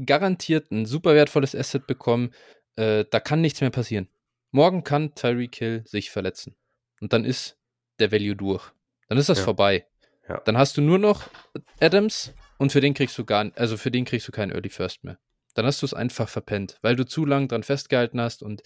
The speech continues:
Speaker 1: Alter, das schli-, die, <laughs> also am nervigsten bin ich als G M wirklich, wenn ich in der Liga jetzt, in der ich rebuilden will, so 'n, so 'n Spieler hab.
Speaker 2: Ja,
Speaker 1: Ich geh
Speaker 2: natürlich.
Speaker 1: allen,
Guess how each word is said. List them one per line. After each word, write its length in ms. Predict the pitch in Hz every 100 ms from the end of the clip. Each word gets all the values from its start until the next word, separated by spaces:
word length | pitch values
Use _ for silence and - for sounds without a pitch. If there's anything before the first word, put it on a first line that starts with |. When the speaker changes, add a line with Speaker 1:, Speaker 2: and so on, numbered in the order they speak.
| - - - - -
Speaker 1:
Alter, 280 | 123 127 104
das 180 | 113
schli-, 220 | - 143 -
die, 160 | 190
<laughs> 160 | - 156
also 180 | 127 131
am 140 | 127
nervigsten 520 | 135 156 170 - 131
bin 120 | 139
ich 160 | 139 110
als 200 | 123 -
G 100 | -
M 220 | 117 135 120
wirklich, 440 | 135 131 127 - - - -
wenn 160 | 117
ich 100 | 123
in 140 | 120 117
der 80 |
Liga 600 | 110 135 160 156 160 170 - _ _ -
jetzt, 320 | 120 127 -
in 120 | 113 107
der 100 | 104
ich 100 | 117
rebuilden 540 | 147 135 123 117 110
will, 280 | 113 127 120 _
so 280 | - 113 120
'n, 160 | 120 -
so 220 | 123 123
'n 80 | 127
Spieler 360 | - 101 98 107
hab. 200 | - _ _ _ _ -
Speaker 2:
Ja, 160 | 92 104
Speaker 1:
Ich 200 | - -
geh 240 | 135 139
Speaker 2:
natürlich. 100 | 85 -
Speaker 1:
allen, 640 | 139 180 156 139 143